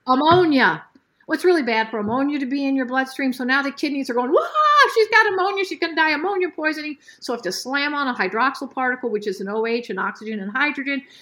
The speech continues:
and that makes urea. So now you're urinating more frequently and you're putting a stress on your kidneys. Oh, and by the way, your liver's stressed because it's doing a conversion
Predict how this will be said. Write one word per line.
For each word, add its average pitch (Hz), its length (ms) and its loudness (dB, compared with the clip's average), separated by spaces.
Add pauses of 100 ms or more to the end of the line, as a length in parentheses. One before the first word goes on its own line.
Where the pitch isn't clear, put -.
and 214 100 -6
that 233 100 0
makes 247 220 -6
urea. 262 380 -2
So 254 120 -8
now 254 200 2
you're 277 160 -4
urinating 269 600 0
more 262 180 2
frequently 269 440 -6
and 247 80 -2
you're 226 80 -2
putting 262 260 -4
a 220 60 -4
stress 262 340 -2
on 262 140 -4
your 240 100 -6
kidneys. 247 380 -6
Oh, 339 160 0
and 233 80 -6
by 247 140 0
the 233 100 -6
way, 247 100 -2
your 247 160 -2
liver's 262 300 -6
stressed 247 340 -8
because 220 240 -6
it's 254 160 -10
doing 240 220 -4
a - 20 -8
conversion 240 600 -6